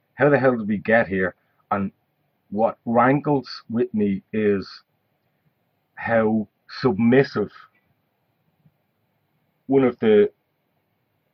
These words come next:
most extraordinary, strong political parties in the United States have got themselves into. How did they, how, not only how did Trump get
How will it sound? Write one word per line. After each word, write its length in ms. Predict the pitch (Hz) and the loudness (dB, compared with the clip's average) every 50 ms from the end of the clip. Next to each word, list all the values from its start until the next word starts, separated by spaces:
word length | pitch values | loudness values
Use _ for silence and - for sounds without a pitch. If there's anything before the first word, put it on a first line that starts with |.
| _ - | _ -6
most 260 | 113 117 110 - - | -4 -4 -4 -4 -6
extraordinary, 880 | - - - - - - - 120 123 135 143 147 151 147 139 139 139 127 | -10 -8 -10 -12 -8 -2 2 4 4 4 4 2 0 -2 -2 -2 -6 -8
strong 600 | - - - - 131 120 113 110 110 110 110 104 98 _ _ _ _ _ _ _ _ _ _ - _ _ _ - | -12 -18 -8 -2 0 0 2 2 0 -2 -2 -4 -8 _ _ _ _ _ _ _ _ _ _ -20 _ _ _ -10
political 440 | - 113 113 117 123 127 - 117 104 | -6 -4 -2 0 0 0 0 -2 -4
parties 440 | - - 107 104 101 92 95 95 95 | -2 0 0 0 0 -2 -4 -6 -6
in 80 | 104 95 | -6 -6
the 60 | 90 | -4
United 380 | 95 95 95 101 104 101 98 - | -4 -2 -2 -2 -2 -2 -4 -6
States 480 | - - 101 92 92 - - - - _ _ _ _ _ _ _ _ _ _ _ - | -8 -6 -6 -6 -6 -8 -12 -20 -20 _ _ _ _ _ _ _ _ _ _ _ -8
have 240 | - 101 101 95 - - - _ _ _ _ _ _ _ _ _ _ _ _ _ _ _ _ _ - | -4 -2 -2 -2 -4 -10 -20 _ _ _ _ _ _ _ _ _ _ _ _ _ _ _ _ _ 0
got 200 | - 113 120 - | 2 2 2 0
themselves 520 | - 110 101 - - 107 92 92 87 80 | -4 -8 -8 -6 -4 -4 -4 -4 -4 -6
into. 400 | 87 90 92 - - 90 78 76 _ _ _ _ _ _ | -8 -10 -10 -10 -10 -12 -12 -12 _ _ _ _ _ _
How 280 | - - 117 135 151 | -6 -2 0 2 2
did 180 | 156 151 127 - | 2 0 -2 0
they, 200 | - 117 113 98 _ _ _ _ _ _ _ _ _ - 107 | 0 -2 -2 -4 _ _ _ _ _ _ _ _ _ -10 -4
how, 160 | 95 131 131 - _ - | -2 -2 -2 -2 _ -4
not 220 | 104 127 139 147 | 0 4 4 6
only 180 | 139 135 127 107 | 6 4 4 2
how 140 | - 131 120 | 0 0 0
did 160 | 113 101 - | 0 -2 -2
Trump 240 | - 143 131 - - - | -2 -2 -2 -2 -2 -4
get 180 | - 110 95 | -4 -4 -4